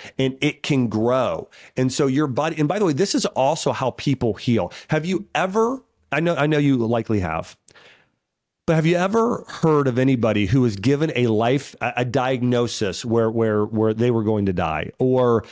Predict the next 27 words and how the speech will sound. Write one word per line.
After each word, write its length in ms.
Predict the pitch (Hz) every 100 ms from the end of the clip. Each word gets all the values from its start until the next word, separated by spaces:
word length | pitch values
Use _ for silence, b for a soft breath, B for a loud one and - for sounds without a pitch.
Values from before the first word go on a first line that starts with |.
| -
they 120 | 147
were, 140 | 147
they, 280 | 139 139 147
they 240 | 120 135
were 120 | 131 127
told 280 | - 127
they'd 160 | 123 117
never 340 | 120 120 110
walk 320 | 104 98 95 -
again, 240 | 90 87
right? 180 | 117 135
We've 140 | 139
seen 240 | - 180 170
this 160 | 156
happen 400 | - 135 135 131
with 140 | 123 -
professional 500 | 110 120 107 113 110
athletes. 640 | 110 107 - 104 104 - B B B
Maybe 160 | 139 131
they've 260 | 127 107
gone 360 | 104 123 131 127
and 100 | 117
they, 220 | 107 104 B B
they 160 | 135 127
had 160 | 123
a 60 | 110
spinal 760 | - - 120 120 117 101 87